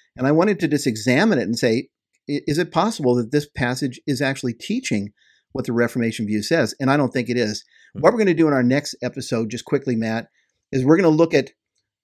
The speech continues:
Speaker 1: other passages from the Old Testament next week that actually tell us in positive terms what God is going to do to solve the problem of human sin. <laughs> There, there are passages in the Old Testament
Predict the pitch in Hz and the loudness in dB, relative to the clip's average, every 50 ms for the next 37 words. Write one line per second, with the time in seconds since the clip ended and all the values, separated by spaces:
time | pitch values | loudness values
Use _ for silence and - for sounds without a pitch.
0 | _ _ _ _ _ _ _ _ _ _ _ _ _ _ - 180 190 190 208 185 | _ _ _ _ _ _ _ _ _ _ _ _ _ _ 4 4 6 6 6 4
1 | - - 151 139 131 135 135 - 120 131 123 - - 139 123 123 123 127 120 131 | 2 -2 -6 -4 -4 -4 -6 -6 -4 -4 -4 -2 -2 -2 0 0 2 2 2 0
2 | 135 135 139 120 107 - - - 101 107 110 - _ - 117 107 104 104 - - | 0 0 -4 -4 -4 -4 -6 -6 -4 -6 -6 -8 _ -12 -10 -10 -10 -10 -10 -10
3 | 98 98 98 101 107 - _ _ _ _ _ _ _ _ _ _ _ _ _ _ | -8 -8 -8 -8 -10 -14 _ _ _ _ _ _ _ _ _ _ _ _ _ _
4 | _ _ _ - - 139 143 - - - 160 180 175 - - 160 151 156 - - | _ _ _ -10 -2 0 0 0 2 0 0 0 0 0 0 0 0 0 -4 -4
5 | - 190 208 196 139 92 101 - - - _ _ _ _ - 135 117 110 101 - | -2 0 2 2 2 0 -2 -6 -10 -12 _ _ _ _ -4 -2 -2 -2 0 2
6 | 156 202 240 214 170 131 107 - - 123 113 113 110 110 - - _ _ _ _ | 2 2 4 4 2 2 0 0 -2 0 0 0 0 -2 -4 -8 _ _ _ _
7 | _ _ _ - 123 123 120 120 117 139 139 151 165 165 143 113 123 131 131 131 | _ _ _ -8 -6 -4 -4 -2 0 2 2 2 2 2 0 0 2 2 2 2
8 | 131 131 - 113 107 104 123 135 135 123 110 107 120 - - 113 - - 135 113 | 2 0 -4 -8 -8 -4 -2 0 0 0 0 -2 -4 -8 -10 -10 -6 -4 -2 -2
9 | 113 113 107 113 113 107 - 120 107 107 107 98 98 - - 110 104 101 98 - | -2 -2 -4 -6 -8 -6 -4 -6 -4 -4 -4 -6 -6 -6 -6 -4 -4 -4 -6 -6
10 | - 110 92 92 107 113 143 135 135 143 131 151 160 170 160 - 151 147 143 139 | -6 -6 -6 -6 -6 -4 -2 2 2 4 6 6 6 6 6 6 4 4 4 2
11 | 131 123 120 117 123 120 117 113 120 113 - 135 135 - - 120 120 117 120 | 0 0 2 2 4 4 4 2 2 2 2 2 2 2 0 0 -2 -2 -4